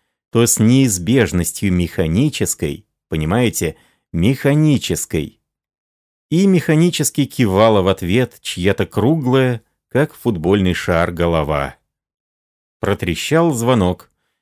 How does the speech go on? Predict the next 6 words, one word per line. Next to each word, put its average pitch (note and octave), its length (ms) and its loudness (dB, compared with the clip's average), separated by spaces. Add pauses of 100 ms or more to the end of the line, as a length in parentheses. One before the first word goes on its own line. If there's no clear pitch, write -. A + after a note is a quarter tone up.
(140)
Облака A2 440 2
сгустились, C3 760 -2 (340)
стали D3 440 2
в - 120 -8
полутемной C3+ 580 2
передней, A2+ 720 0